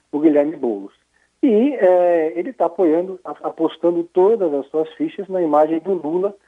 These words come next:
no horário eleitoral gratuito da televisão e na propaganda, mas não tá dando muito certo. O, o Gilmar Tato não é um rosto conhecido da população, foi candidato a senador em dois mil e dezoito, teve um desempenho pífio,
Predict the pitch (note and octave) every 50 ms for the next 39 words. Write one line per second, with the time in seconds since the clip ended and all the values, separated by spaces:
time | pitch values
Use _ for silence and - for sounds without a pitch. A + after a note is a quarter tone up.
0 | _ _ _ _ _ - C#3+ D3+ F3+ F#3 D3+ C#3 C#3+ D#3 D#3+ D3 D#3 D3+ - -
1 | C3 C#3+ C#3+ C#3 C#3 C3+ C#3 - C#3+ - D3 C#3+ C#3+ C#3+ - D3 D3 C#3+ C#3 C#3
2 | C3 B2 A#2+ B2 C3+ D#3 E3 F3+ F#3 F#3 - F#3+ F3+ - A3+ A#3+ F#3 B2+ G#2+ G2
3 | - - G#2+ A#2 A#2 - D#3 - - E3+ D#3 D#3+ E3 E3+ F3 F3 F#3+ G3+ - _
4 | - C3 G#2+ - - - _ _ _ _ _ _ _ _ _ _ _ _ E3 G3
5 | C4 C#4 A3+ F#3+ - - F#3 G#3+ B3 D4+ C#4 E3 C#3+ C#3+ - - _ - C3+ C#3+
6 | C3+ B2 A#2 - - D#3+ E3 D#3+ D#3+ D3+ E3 G#3 G#3+ D#3+ D3+ D#3+ D3+ C#3 C3+ C3+
7 | C3+ - _ - A#2+ A#2 - - B2 A#2 C3 B2+ B2 B2 - - B2 A#2 G#2 -
8 | - _ - C3+ D#3+ E3+ - _ _ _ - E3 F#3+ G3+ G3+ - E3+ E3+ D#3 B2
9 | A#2+ B2 B2 B2 - - G#2+ - _ _ _ _ _ _ _ _ _ C3 C3 -
10 | - - F#3 F#3+ F#3+ F3 C#3+ A#2 G#2 G#2+ C3+ D#3+ F3+ D3+ C#3 B2 B2 A#2 A#2+ B2+
11 | B2+ A2+ - _ A2 B2 C#3 C3+ - - C3+ C3 C3 C3 B2 B2 B2+ A#2+ - -
12 | B2 B2 B2+ B2 - _ - A#2+ C#3+ D3+ - - - G#3+